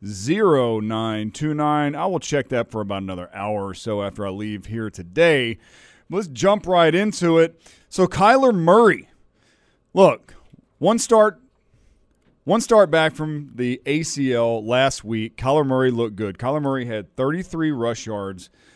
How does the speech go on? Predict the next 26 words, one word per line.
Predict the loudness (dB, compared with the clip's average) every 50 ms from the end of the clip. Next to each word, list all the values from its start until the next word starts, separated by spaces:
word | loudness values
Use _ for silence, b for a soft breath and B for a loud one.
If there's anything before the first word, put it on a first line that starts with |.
| b b -8
last | -6 -4 -4 -4 -4 -8 -10
week. | -10 -8 -8 -8 -8 -10
Now, | -8 -8 -6
this | -4 -4 -6 -6
is | -8 -8
a | -8
stat | -8 -6 -4 -2 -2 0 -2 -2 -4
that | -6 -8
I | -8
pulled | -6 -6 -4 -2 0 0
up | -2 -2
on | -4 -6 -8 -6
E | -8 -8 -8
S | -8 -8 -10
P | -10 -10 -8 -8
N, | -8 -8 -8 -10
specifically | -12 -16 -12 -8 -8 -8 -8 -8 -10 -12
from | -10 -8 -8 -8 -8
Stefania | -10 -14 -14 -12 -10 -8 -8 -8 -10 -10 -8
Bell, | -6 -6 -4 -4 -6
who | -8 -8
does | -10 -10 -10 -10
great | -6 -2 0 0 0 0
work | -2 -2 -2 -4 -4 -6 -8
over | -8 -8 -8
there. | -8 -8 -8 -8 -8